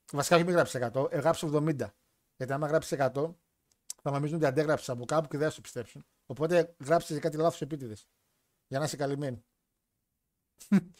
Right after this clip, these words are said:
"Α, πού, α, πού να πρωτοξεγεννήσει", λέει, αυτή τη βδομάδα, λέει, ο Κάντα Reigns, πρώτη εδώ, main event στη Μάνια. Α, ο Τζο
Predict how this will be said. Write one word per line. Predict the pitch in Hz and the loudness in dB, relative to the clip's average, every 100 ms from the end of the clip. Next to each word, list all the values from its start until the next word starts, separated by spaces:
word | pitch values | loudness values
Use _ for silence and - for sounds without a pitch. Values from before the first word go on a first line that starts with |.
| - - _ _ - | -20 -20 _ _ -2
"Α, | 147 143 | 2 2
πού, | 196 254 | 0 -4
α, | 175 156 151 143 _ - | -2 2 2 0 _ -6
πού | 190 | 0
να | 208 | 0
πρωτοξεγεννήσει", | 190 180 170 170 190 190 175 | 2 0 0 0 0 0 2
λέει, | 170 | 2
αυτή | 147 | 2
τη | |
βδομάδα, | 147 151 156 139 | -2 0 0 0
λέει, | 170 190 | 2 0
ο | 135 | 2
Κάντα | 180 160 147 | 0 2 2
Reigns, | 175 196 165 | 2 2 -2
πρώτη | 180 165 160 | -2 0 2
εδώ, | 147 190 175 | 2 0 2
main | 180 170 | 2 0
event | 170 | -2
στη | - | -2
Μάνια. | 139 170 185 208 226 _ _ _ _ | 2 4 4 2 -2 _ _ _ _
Α, | - - - | -20 -20 -20
ο | 120 | -20
Τζο | 110 127 120 | -10 -8 -8